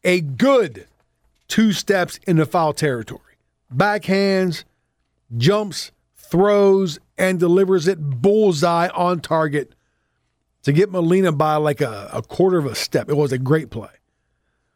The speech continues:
That play backed up fellow rookie Max Kranick,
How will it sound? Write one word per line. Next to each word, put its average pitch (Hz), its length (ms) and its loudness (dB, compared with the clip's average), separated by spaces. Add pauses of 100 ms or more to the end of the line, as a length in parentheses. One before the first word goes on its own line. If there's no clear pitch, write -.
(300)
That 185 260 0
play 202 220 4
backed 190 340 0
up 185 180 0
fellow 226 360 2
rookie 190 420 2
Max 190 420 0
Kranick, 196 640 -4